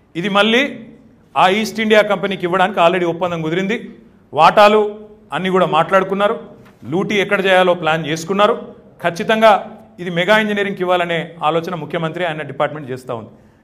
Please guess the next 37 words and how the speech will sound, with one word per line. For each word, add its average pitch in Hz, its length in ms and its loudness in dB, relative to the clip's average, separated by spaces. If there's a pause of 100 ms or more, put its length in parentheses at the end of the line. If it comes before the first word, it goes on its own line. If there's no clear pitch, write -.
నేను 165 120 -4
అడుగుతా 196 280 2
ఉన్న 208 140 2
ముఖ్యమంత్రిని, 170 560 -6 (520)
ఇక్కడనేమో 214 400 0
నీ 220 140 0
డిపార్ట్‌మెంటే 220 500 2
చెప్తుంది 196 380 -2 (680)
కాంట్రాక్టర్ 208 500 4
మీద 202 220 -6
చర్యలు 208 240 0
తీసుకోవాలి, 202 420 0
black 185 280 2
list 175 200 -6
చేయాలని. 160 280 2 (400)
మరి 160 140 -8
ఈ 190 120 -6
వర్క్ 202 260 2
కూడా 202 160 2
నువ్వు 185 200 0
already 185 260 0 (520)
మాట్లాడుకున్నావు 175 640 0
అనేది 175 160 -4
మాకు 156 200 -4
విశ్వసనీయంగా 160 540 -8
వస్తున్న 147 240 -10
సమాచారం. 156 500 -6 (400)
దీని 175 160 -6
వెంటనే 175 320 0
నేను 190 140 -6
ఇంకో, 202 140 -4 (140)
ఇంకో 165 160 -6
మాట 190 180 2
కూడా 185 140 -2
అధికారులకు 170 360 -4
చెప్తా 147 220 -6
ఉన్నా. 117 160 -6